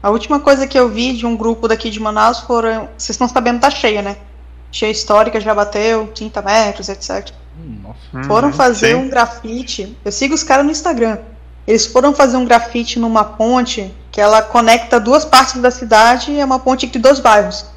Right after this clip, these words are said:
Speaker 1: Eles falaram que eles desceram de rapel pra fazer o negócio. Perigosíssimo.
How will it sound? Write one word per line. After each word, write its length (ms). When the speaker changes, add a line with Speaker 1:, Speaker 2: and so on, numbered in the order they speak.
Speaker 1:
Eles 280
falaram 480
que 100
eles 160
desceram 300
de 100
rapel 920
pra 140
fazer 340
o 60
negócio. 520
Perigosíssimo. 880